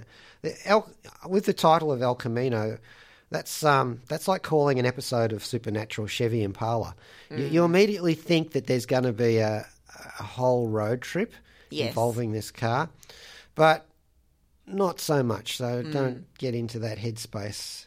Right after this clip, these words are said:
Speaker 2: I
Speaker 1: It's
Speaker 2: wouldn't even know what to expect from, from this.
Speaker 1: Well, closure.
Speaker 2: Ah, for Jesse.
Speaker 1: For Jesse.
Speaker 2: Okay,
Speaker 1: Yeah.
Speaker 2: that's actually something I am interested in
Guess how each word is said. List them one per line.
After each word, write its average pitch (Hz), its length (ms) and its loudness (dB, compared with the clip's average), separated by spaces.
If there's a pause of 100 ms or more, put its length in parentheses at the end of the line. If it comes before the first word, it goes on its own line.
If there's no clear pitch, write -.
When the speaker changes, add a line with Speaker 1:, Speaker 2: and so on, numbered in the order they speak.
(140)
Speaker 2:
I - 40 -12
Speaker 1:
It's - 80 -8
Speaker 2:
wouldn't 508 320 -8
even 233 180 -6
know 156 180 -6
what 170 200 -8
to - 100 -12
expect - 420 -10
from, 147 340 -10 (600)
from 143 220 -8
this. - 340 -14
Speaker 1:
Well, 247 320 4 (380)
closure. 175 640 4 (1080)
Speaker 2:
Ah, - 200 -6
for - 160 -2
Jesse. - 440 -2 (160)
Speaker 1:
For 135 140 -8
Jesse. - 480 -8 (200)
Speaker 2:
Okay, - 260 -10
Speaker 1:
Yeah. - 100 -10
Speaker 2:
that's - 280 2
actually 262 320 0
something 214 340 -2
I 185 140 2
am 175 160 -2
interested 160 420 -8
in 120 180 -12